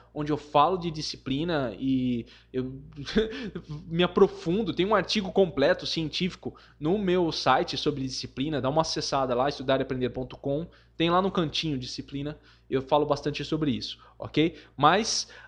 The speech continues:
a terceira mensagem que eu tenho pra você, você deve agir mesmo sem motivação. Isso se chama disciplina.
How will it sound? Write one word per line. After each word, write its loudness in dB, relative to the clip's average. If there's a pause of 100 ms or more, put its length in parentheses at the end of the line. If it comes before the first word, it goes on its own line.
(120)
a 6
terceira 4
mensagem 2
que 4
eu 2
tenho 0
pra 4
você, 0 (300)
você -2
deve 4
agir 2
mesmo 4
sem -2 (160)
motivação. -4
Isso -4
se -4
chama 0 (240)
disciplina. -4